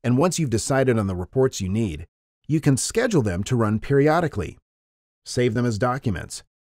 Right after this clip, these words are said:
automatically send them to stakeholders, or archive them. Plus, the Report Center also gives you the ability to create customized, in-depth reports. You can, for instance,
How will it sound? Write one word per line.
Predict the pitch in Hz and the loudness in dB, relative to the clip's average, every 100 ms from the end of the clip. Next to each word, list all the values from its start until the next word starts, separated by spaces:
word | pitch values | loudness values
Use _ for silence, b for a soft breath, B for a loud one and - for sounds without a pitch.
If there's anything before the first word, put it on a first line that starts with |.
| _ _ - | _ _ -4
automatically | 160 196 175 190 180 123 | 2 4 4 2 0 0
send | - 104 104 | 0 -2 0
them | 113 | -2
to | |
stakeholders, | 117 147 - 131 98 76 - - _ _ _ _ _ 185 | 0 0 0 0 -2 -4 -12 -16 _ _ _ _ _ 2
or | 175 113 - | 4 4 2
archive | 117 117 104 82 78 | -2 -2 -2 -6 -6
them. | - - - _ _ _ _ _ _ _ _ _ - | -10 -12 -18 _ _ _ _ _ _ _ _ _ -4
Plus, | 180 110 - - - | 0 0 -4 -14 -4
the | 131 | -2
Report | 117 - 180 202 | -2 0 0 0
Center | - 87 82 - - | -2 -6 -6 -10 -2
also | 185 - - 170 | 0 0 0 2
gives | 156 135 | 2 2
you | 131 | 0
the | 117 | 2
ability | 104 117 101 87 85 | 2 2 0 -2 -8
to | 110 | -8
create | - 120 101 98 - | -4 -2 -2 -6 -8
customized, | - 190 - 104 82 78 82 - - | -4 -2 -2 -4 -4 -8 -10 -12 -6
in-depth | 156 139 117 - | -2 0 -2 0
reports. | 113 - 90 78 - - _ _ _ _ _ | -4 -2 -6 -6 -12 -16 _ _ _ _ _
You | 110 113 | -2 -2
can, | - 135 147 | 2 2 2
for | 98 | -2
instance, | 87 85 - 92 - | -6 -6 -6 -6 -8